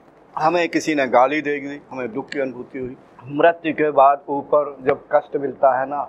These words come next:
थोड़ा बता दो, एक कष्ट जो मैंने आंखों से देखा,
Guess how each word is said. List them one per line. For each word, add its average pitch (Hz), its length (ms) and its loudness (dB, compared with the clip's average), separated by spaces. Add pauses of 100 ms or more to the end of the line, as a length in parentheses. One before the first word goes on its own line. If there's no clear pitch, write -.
थोड़ा 127 220 6
बता 113 280 -6
दो, - 1500 -14
एक 139 220 -4
कष्ट 127 220 -4
जो 139 140 -2
मैंने 135 240 0
आंखों 131 300 -2
से 107 60 -14
देखा, - 280 -14